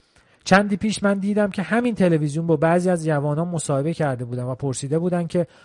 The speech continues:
«آقا، شما کتاب می‌خوانید؟» پاسخ داده بودن که: «نه، اصلاً کتاب را جزء ضروریات زندگی نمی‌دانم.»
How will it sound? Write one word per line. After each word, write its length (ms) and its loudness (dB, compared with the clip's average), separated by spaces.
«آقا، 340 4
شما 260 0
کتاب 340 2
می‌خوانید؟» 500 -2
پاسخ 380 -2
داده 260 0
بودن 300 -2
که: 220 -2
«نه، 320 0
اصلاً 440 0
کتاب 420 0
را 80 2
جزء 240 -2
ضروریات 600 -2
زندگی 440 -6
نمی‌دانم.» 560 -2